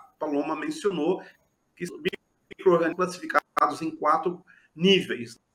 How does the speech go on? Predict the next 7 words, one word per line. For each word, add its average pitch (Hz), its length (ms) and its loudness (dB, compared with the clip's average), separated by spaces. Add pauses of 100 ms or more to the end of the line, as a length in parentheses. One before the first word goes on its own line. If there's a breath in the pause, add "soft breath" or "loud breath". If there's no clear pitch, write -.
(160)
né, 135 220 2 (360)
que 143 80 -12
são 139 280 -4
micro-organismos 139 760 0
de 123 80 -4
baixa, 127 380 4 (460 soft breath)
baixa 143 380 8